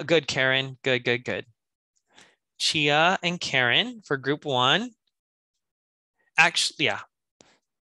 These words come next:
Actually, I'm gonna let, uh, Chia, I'm gonna let Jeremy, 'cause Jeremy got it that time. That way you can still answer again, okay? Um, so Karen,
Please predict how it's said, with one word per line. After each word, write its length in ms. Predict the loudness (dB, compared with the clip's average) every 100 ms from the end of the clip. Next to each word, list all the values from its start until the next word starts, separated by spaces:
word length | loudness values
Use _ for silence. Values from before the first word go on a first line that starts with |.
| _ _ _ _ _ _ _ _ _
Actually, 280 | -2 2 4 4
I'm 120 | 4
gonna 160 | 4
let, 220 | 6 6 6
uh, 240 | 6 6 6 4
Chia, 420 | 4 6 6 4 2
I'm 140 | 4
gonna 220 | 6 6
let 240 | 8 6 6 0
Jeremy, 520 | 4 4 4 0 -2
'cause 200 | -2 -2
Jeremy 360 | 0 2 2 4
got 240 | 4 4
it 80 | 2
that 240 | 2 2
time. 400 | 2 2 2 -4 _ _ _
That 160 | 4 6
way 80 | 6
you 160 | 6
can 160 | 2 -2
still 280 | 0 0 2
answer 320 | 2 2 2
again, 320 | 2 2 0 -2
okay? 420 | -4 0 0 0 _ _ -20 -20 -20 _ _ _ 0
Um, 300 | 2 2 0
so 380 | 2 2 2 -4
Karen, 560 | -2 2 4 4 0